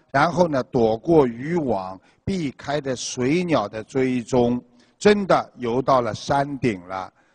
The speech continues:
但是当他还没有喘口气，已经被冻成了冰。几十年之后，登山队员发现了他，哦，原来这条鱼是渤海口的鱼啊，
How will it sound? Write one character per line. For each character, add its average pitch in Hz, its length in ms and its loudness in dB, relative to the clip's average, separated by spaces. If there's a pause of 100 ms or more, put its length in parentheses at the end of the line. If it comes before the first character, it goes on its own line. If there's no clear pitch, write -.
(140)
但 180 200 4
是 147 400 0 (280)
当 180 260 0
他 180 200 2
还 151 240 -2
没 170 180 2
有 131 240 4
喘 147 360 -4
口 110 260 -4
气， 135 440 -4 (220)
已 117 160 -2
经 120 320 -2
被 113 360 -2 (120)
冻 147 300 -2
成 101 260 -14
了 107 120 -4
冰。 127 400 0 (840)
几 165 240 0
十 196 240 0
年 185 260 2
之 190 200 0
后， 156 400 4 (260)
登 185 240 -2
山 175 320 2
队 165 260 4
员 127 480 0 (160)
发 151 380 4
现 143 260 -2
了 101 120 -8
他， 107 480 -2 (360)
哦， 127 580 4 (100)
原 139 300 -2
来 131 380 -2 (160)
这 214 120 -2
条 180 240 0
鱼 180 200 -2
是 185 240 2
渤 190 380 6
海 202 260 -2
口 143 260 0
的 131 120 4
鱼 117 340 0
啊， 98 240 -2